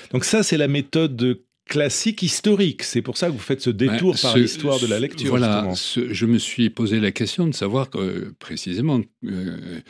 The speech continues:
Speaker 2: euh, comment on apprenait à lire dans, euh, les pays et aux époques où ont été, euh, a été, euh, euh, utilisé,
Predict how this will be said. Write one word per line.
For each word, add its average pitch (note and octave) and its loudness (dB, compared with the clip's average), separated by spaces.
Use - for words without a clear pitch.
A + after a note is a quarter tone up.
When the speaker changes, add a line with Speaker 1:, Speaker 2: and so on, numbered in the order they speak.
Speaker 2:
euh, E2 -10
comment G#2+ 4
on F#2+ 2
apprenait G2 2
à F2 -6
lire C3 2
dans, A2+ 0
euh, F2 -2
les D#2+ -4
pays A2+ 0
et F#2 2
aux F2 -4
époques A2+ -2
où A2 2
ont F2 -8
été, A2+ -2
euh, E2+ -8
a E2 -6
été, F#2+ -4
euh, E2+ -10
euh, E2+ -6
utilisé, F#2 -4